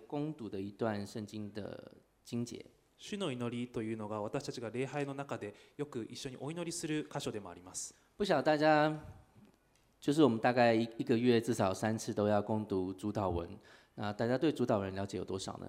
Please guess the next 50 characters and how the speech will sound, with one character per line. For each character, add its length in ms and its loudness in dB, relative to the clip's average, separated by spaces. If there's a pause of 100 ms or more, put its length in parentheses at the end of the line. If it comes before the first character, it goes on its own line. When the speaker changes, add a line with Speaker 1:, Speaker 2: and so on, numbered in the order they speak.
(380)
Speaker 2:
そ 60 -16
の 80 -14
一 100 -12
ヶ 140 -4
月 200 -2
の 60 -6
間 180 -6
で 160 -6
最 320 -6
低 220 -2
三 340 -6
回 220 -2
は 220 0
主 120 -10
の 140 -10
祈 260 -10
り 280 -12
を 80 -8
持 100 -12
っ 60 -12
て 180 -10
祈 180 -12
り 80 -10
ま 120 -8
す 80 -8
け 100 -8
れ 60 -10
ど 80 -12
も、 160 -12
皆 120 -12
さ 120 -8
ん、 60 -8 (140)
主 160 -10
の 160 -4
祈 140 -4
り 80 -4
に 80 -4
対 160 -4
す 100 -6
る 140 -4
理 100 -12
解 200 -2
は 120 2
い 80 -8
か 120 -6
が 80 -6
で 80 -10
し 100 -12
ょ 60 -12
う？ 20 -16